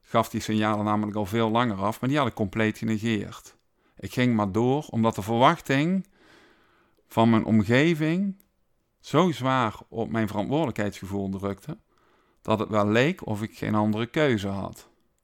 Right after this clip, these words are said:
En nu was er alleen mijn lijf wat zei: "Ik wil niet meer." En ook de leegte van de complete gebrek aan energie maakte dat ik ge-, hulp ging zoeken. En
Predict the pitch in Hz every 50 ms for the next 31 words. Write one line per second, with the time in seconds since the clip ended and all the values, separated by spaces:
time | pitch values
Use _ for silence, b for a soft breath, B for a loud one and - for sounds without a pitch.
0 | _ _ _ _ _ _ _ _ _ _ _ _ _ _ _ _ _ _ _ _
1 | _ - - 127 127 143 170 196 208 214 214 - _ _ _ _ _ _ _ _
2 | _ _ _ _ _ _ _ _ _ _ _ _ _ - 113 117 - 107 101 113
3 | 120 127 123 107 101 104 110 113 117 - - 101 - - 107 104 104 - _ -
4 | 160 156 - 110 113 123 131 113 104 101 - - 98 92 92 90 - - - -
5 | - _ _ _ _ _ _ _ _ _ _ _ _ - - 107 113 120 127 127
6 | 110 - 107 104 104 107 113 127 147 151 135 - - - 107 95 110 110 104 101
7 | - - 113 110 104 - _ - - 143 151 160 160 151 - - 117 104 101 -
8 | _ _ _ _ _ _ - - 104 90 110 107 107 123 127 - - - 104 101
9 | 101 - 101 110 104 101 98 92 92 92 104 131 170 180 _ _ b b b b
10 | b b b b b b b b b b b 123 135 151 156 156 147 - - 139
11 | 139 131 - _ - - 110 113 110 110 - - 107 - - - - 101 117 113
12 | 107 - - - 98 98 95 95 - 95 92 - - 101 98 - _ _ _ _
13 | _ b b b b b b b b b b b b b b b b - - 151
14 | 156 160 160 160 -